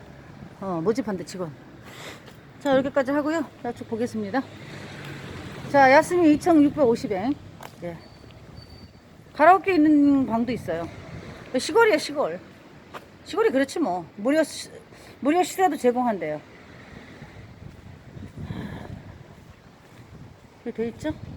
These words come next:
자, 쭉 보겠습니다. 돌리면서. 저도 저기 출장 가면은, 예, 묵어요. 노래, 노래도, 노래방도 있고 뭐 이렇게 다 돼 있으면은.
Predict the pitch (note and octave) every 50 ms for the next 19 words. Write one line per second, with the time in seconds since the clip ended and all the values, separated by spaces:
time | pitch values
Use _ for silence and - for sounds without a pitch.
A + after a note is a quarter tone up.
0 | - - - - - - - - - - - - - - - - - - - -
1 | - - - - - - - - - - B3+ C4+ C4 C4 C4 C4 C4 - - D4+
2 | - - B3 C4 C#4+ - - A3+ G3+ F3+ A3+ B3 - - - - - - - -
3 | - - - - - - - G3 F#3+ F#3+ F#3 F#3+ F#3 F3 - A#3+ A3+ - - -
4 | - - - - - - - - - - - - - - - - - - - -
5 | A3 G#3 F3 - - - - - - - - - - - - - - - - -
6 | - - C4+ C#4+ D#4+ D#4+ B3 C#4+ C4+ B3+ B3 C4+ C4+ C4+ B3 - - - - -
7 | - - - - - - - E4+ D#4 G4+ F#4+ E4 D#4 B3+ B3 B3+ C4+ F4 F#4+ C#4+
8 | D3 - - - - - - - - - - - - - - - G3+ G3+ G3 F#3
9 | D#3+ D3 - - - - - - - G3+ A3+ B3 D#4+ D#4 C4 G#3+ A3+ B3 - -
10 | - - - G3+ F3+ F#3 G3 G#3+ A3 G#3 G3+ - - G#3 G3 G#3+ G#3+ A#3 A#3+ A3+
11 | G#3 F3+ F#3+ G#3 A3+ G#3+ G#3+ G3+ F#3 F3 E3+ D#3+ - F3 E3 F3 E3+ E3 D#3 -
12 | F#3 E3 - F3+ F3+ F#3+ F3 E3+ - - E3+ E3+ E3+ F#3 G3+